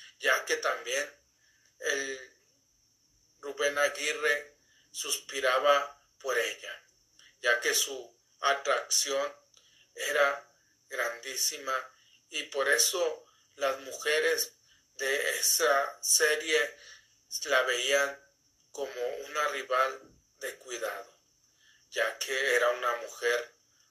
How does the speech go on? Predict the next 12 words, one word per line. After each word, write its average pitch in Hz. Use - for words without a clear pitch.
muy 131
hermosa, 113
era 127
una 127
mujer 127
con 143
un 147
gran 143
atractivo. 123
Ese -
papel -
ella 143